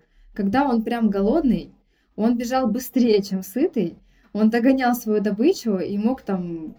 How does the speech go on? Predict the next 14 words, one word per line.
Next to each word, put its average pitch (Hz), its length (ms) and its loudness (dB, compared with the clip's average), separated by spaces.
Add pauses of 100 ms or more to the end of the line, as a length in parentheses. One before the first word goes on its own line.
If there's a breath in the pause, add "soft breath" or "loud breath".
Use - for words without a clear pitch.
(220)
всё, 247 180 -2
что 233 200 0
угодно 220 340 2
найти, 185 300 -4
раздобыть, 208 480 0
лишь 208 140 -2
бы 202 120 -4
поесть. 180 480 -4 (420)
Но 202 120 -2
после 277 240 -2
того, 226 260 0
как 196 140 -8
человек 202 400 -4
ел, 294 260 2